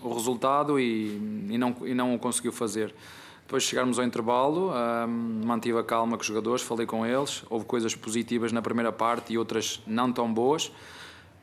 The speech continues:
Pedi-lhes para insistir naquilo que têm sido as nossas dinâmicas de corredor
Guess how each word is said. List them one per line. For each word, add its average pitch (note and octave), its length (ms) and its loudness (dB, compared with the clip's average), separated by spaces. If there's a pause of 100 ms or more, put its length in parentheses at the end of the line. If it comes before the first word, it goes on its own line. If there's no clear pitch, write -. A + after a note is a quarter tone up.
(180)
Pedi-lhes A#2+ 340 0
para C3 180 2
insistir C3 600 4
naquilo B2+ 300 2
que G#2+ 80 -6
têm B2+ 120 2
sido A#2+ 180 2
as A#2+ 60 2
nossas B2 320 2
dinâmicas B2 540 2
de A#2 60 -2
corredor A#2+ 640 4